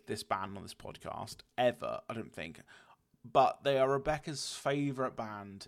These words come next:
and it seems like every deathcore kid and man and woman and otherwise, um, loves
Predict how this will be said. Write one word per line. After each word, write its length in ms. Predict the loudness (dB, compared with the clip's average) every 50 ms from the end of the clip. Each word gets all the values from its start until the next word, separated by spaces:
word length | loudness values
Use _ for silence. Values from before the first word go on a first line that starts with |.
| -20 -20 -20 _ _ _ _ _ _ _ _ _ _ _ -2
and 120 | 0 0
it 80 | 0 0
seems 320 | 0 0 0 2 2 4
like 220 | 4 2 2 -2 -4 0
every 460 | 2 2 2 2 2 2 2 2 2
deathcore 680 | 0 4 6 6 6 6 2 -10 -8 -6 -4 -4 -4 -6 -10 -18 _ _ -14
kid 460 | -12 -6 -2 0 0 0 0 -4 -8 -14 _ _ _
and 280 | -2 0 0 2 2 2
man 340 | 2 2 2 2 2 0 0
and 180 | -2 -2 0
woman 380 | 2 2 2 2 0 0 -2 -2
and 260 | -4 -6 -8 -8 -10 -12 -16 -20 -20 -20 -20 -20 -20 -20 -20 -20 _ _ 6
otherwise, 720 | 6 6 8 6 6 6 6 4 2 0 -2 -2 -4 -6 -4 0 2
um, 280 | 4 4 4 4 2 0 -2
loves 800 | 0 0 2 4 4 6 8 8 8 6 4 0 -4 -8 -8 -8